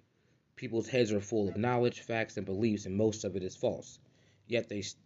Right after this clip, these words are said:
yet they think it's all true. People are stupid. They can only rarely tell the difference between a lie and the truth, and yet they are confident that they can, and so they're all the easier to fool. Um,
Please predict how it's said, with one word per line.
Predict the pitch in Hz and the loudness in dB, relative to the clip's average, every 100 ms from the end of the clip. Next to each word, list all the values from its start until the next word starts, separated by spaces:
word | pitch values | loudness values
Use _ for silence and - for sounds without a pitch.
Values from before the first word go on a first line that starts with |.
| _ | _
yet | 110 110 | -8 -6
they | 107 | -6
think | 98 139 107 101 | -4 -2 -2 -2
it's | 95 | -4
all | 98 95 | -4 -4
true. | - 98 85 - _ _ - | -4 -4 -6 -12 _ _ -8
People | 147 139 | -4 0
are | 131 | 0
stupid. | - 143 - 64 64 _ _ _ - | 0 -2 -2 -6 -12 _ _ _ -6
They | 113 | -4
can | 113 104 - | -2 -2 0
only | 139 147 127 | 2 4 4
rarely | 107 95 117 139 110 107 | 2 2 4 4 4 2
tell | 101 123 | 0 0
the | 104 | 2
difference | 110 101 98 | 0 -2 -6
between | - 123 110 | -4 0 2
a | 98 | 2
lie | 92 117 107 95 | 2 2 4 2
and | 98 92 | 0 -2
the | |
truth, | - 135 87 - - - - 98 | -2 2 2 0 -14 -16 -10 -2
and | 104 | 4
yet | 107 98 | 4 4
they | 110 | 2
are | 98 | 0
confident | 101 113 110 101 98 | 2 0 0 -2 -4
that | 90 | -4
they | 95 | -6
can, | - 113 82 67 - - _ _ _ - _ | -2 -2 -2 -8 -16 -20 _ _ _ -20 _
and | 101 98 | -6 -6
so | - 98 | -4 -2
they're | 101 98 90 - - - | 2 2 0 -6 -16 -4
all | 107 104 | 0 2
the | 95 113 | 0 -2
easier | 98 95 95 | -2 -2 -4
to | - | -4
fool. | - 113 73 52 - - _ _ _ _ _ _ _ _ - - - 85 - - - | -6 -4 -4 -8 -16 -20 _ _ _ _ _ _ _ _ -20 -20 -20 -20 -20 -20 -12
Um, | 107 101 95 85 | -6 -4 -2 -4